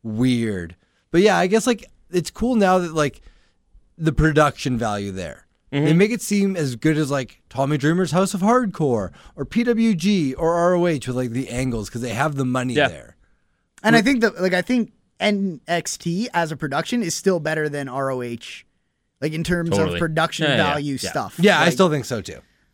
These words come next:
Speaker 3: uh, camera angles, uh, entrances, and all that are, are still top notch in N X T. Uh, do I want most of these guys in N X T on W W E? Yes.
Speaker 2: Mm-hmm.
Speaker 3: But I don't want to watch N X T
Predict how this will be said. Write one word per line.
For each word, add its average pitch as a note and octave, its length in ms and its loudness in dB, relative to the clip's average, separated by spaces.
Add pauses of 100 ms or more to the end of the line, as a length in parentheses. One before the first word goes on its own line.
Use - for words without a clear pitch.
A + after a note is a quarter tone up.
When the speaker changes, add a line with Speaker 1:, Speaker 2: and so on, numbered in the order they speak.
(140)
Speaker 3:
uh, A#2+ 300 -8
camera F3 320 0
angles, D#3 600 -2
uh, A#2+ 240 -4
entrances, C#3+ 840 -4
and A#2+ 280 -6
all C#3 160 -4
that B2+ 260 -4
are, A2 560 -8
are A#2+ 120 -8
still - 340 -6
top C3+ 240 -6
notch A2+ 240 -10
in G#2 80 -12
N G2+ 140 -14
X - 180 -20
T. - 140 -18 (440)
Uh, E3 320 -2 (360)
do F#3+ 160 4
I E3+ 140 2
want E3+ 600 -2 (500)
most E3+ 440 0
of F#3+ 60 -2
these F#3+ 160 0
guys F#3 240 2
in E3+ 80 -2
N F3 140 -2
X E3+ 160 -6
T F#3+ 160 0
on D#3 240 -4
W D#3+ 220 -2
W D3+ 260 -2
E? G#3+ 300 -2
Yes. - 460 -6 (240)
Speaker 2:
Mm-hmm. F#2+ 220 -4 (180)
Speaker 3:
But D#3 280 -2
I D3+ 120 -2
don't D3+ 320 -2
want D3 260 -6
to C#3+ 160 -4
watch C3+ 460 -4
N C#3 160 -6
X - 240 -10
T B2+ 420 -4